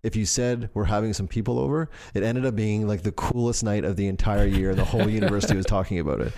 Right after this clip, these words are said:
Speaker 1: Do you know what I mean?
Speaker 2: Totally.
Speaker 1: So it's
Speaker 2: Yeah.
Speaker 1: like, don't, don't call it, uh, you know, th-, the world's biggest live podcast thing ever. Just be like, "Hey guys, I'm doing this podcast." And then when they show up, they're like, "Holy sh-," like,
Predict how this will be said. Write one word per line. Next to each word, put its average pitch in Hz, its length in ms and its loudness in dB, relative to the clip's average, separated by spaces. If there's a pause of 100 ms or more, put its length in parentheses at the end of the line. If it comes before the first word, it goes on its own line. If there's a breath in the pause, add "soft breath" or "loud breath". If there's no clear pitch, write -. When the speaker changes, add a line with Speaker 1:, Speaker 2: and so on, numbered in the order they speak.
(160 loud breath)
Speaker 1:
Do - 80 -2
you 123 60 0
know 131 60 -2
what 139 100 0
I 123 80 0
mean? 151 360 0
Speaker 2:
Totally. 120 260 0 (120)
Speaker 1:
So - 140 0
it's 113 120 4
Speaker 2:
Yeah. 135 100 4
Speaker 1:
like, 107 120 -4
don't, 135 300 -2 (260 loud breath)
don't 127 240 -2
call 123 360 0
it, 107 260 -2 (360 loud breath)
uh, 95 720 0 (120)
you 110 100 -2
know, 98 340 0 (840)
th-, 104 140 0 (100)
the 82 420 -2
world's 110 580 0 (360)
biggest 107 540 -2 (200)
live 107 640 0
podcast 101 800 0
thing 107 340 0
ever. 98 200 0
Just 92 120 -2
be 110 60 0
like, 98 300 -2 (360 loud breath)
"Hey 151 120 -2
guys, 143 200 0
I'm 123 80 -2
doing 131 140 0
this 123 100 -2
podcast." 120 280 -2
And 117 100 0
then 123 60 0
when 131 80 0
they 127 40 0
show 120 160 0
up, 123 100 0
they're 123 100 -2
like, 104 120 -2
"Holy - 300 -2
sh-," 95 120 -6
like, 104 260 -2